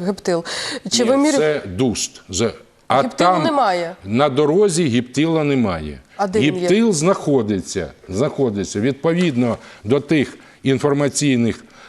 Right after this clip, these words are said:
Speaker 2: повідомлень, які ми маємо. Він знаходиться на підприємстві «Елга»
Speaker 1: Мгм.
Speaker 2: і знаходиться, знаходиться на, е, неконтрольованій, будемо так казати, свальці,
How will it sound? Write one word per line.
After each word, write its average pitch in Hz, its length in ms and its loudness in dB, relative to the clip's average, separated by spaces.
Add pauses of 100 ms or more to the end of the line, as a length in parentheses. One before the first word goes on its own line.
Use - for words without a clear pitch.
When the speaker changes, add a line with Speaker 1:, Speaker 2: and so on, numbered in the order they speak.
Speaker 2:
повідомлень, 143 640 4
які 127 280 2
ми 123 140 4
маємо. 87 520 0 (120)
Він 165 240 2
знаходиться 110 840 -2 (300)
на 139 380 2
підприємстві 139 1080 0
«Елга» 123 560 2 (260)
Speaker 1:
Мгм. 202 100 -8 (160)
Speaker 2:
і 185 120 2
знаходиться, 165 1000 2 (200)
знаходиться 107 720 0 (340)
на, 151 400 0 (140)
е, 101 1200 -2
неконтрольованій, 147 1000 2
будемо 117 340 0
так 110 220 -2
казати, 110 560 -2 (340)
свальці, 147 720 0